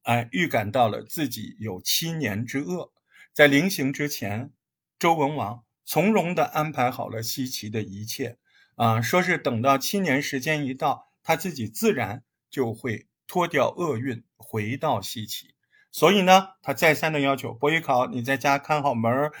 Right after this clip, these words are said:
你不要来找我，时间到了，啊，我自然会回去。”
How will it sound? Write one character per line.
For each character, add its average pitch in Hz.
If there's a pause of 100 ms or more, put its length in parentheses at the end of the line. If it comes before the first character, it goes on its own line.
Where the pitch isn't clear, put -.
(140)
你 127
不 120
要 165
来 127
找 117
我， 113 (240)
时 156
间 190
到 185
了， - (120)
啊， 117
我 120
自 143
然 127
会 127
回 101
去。” -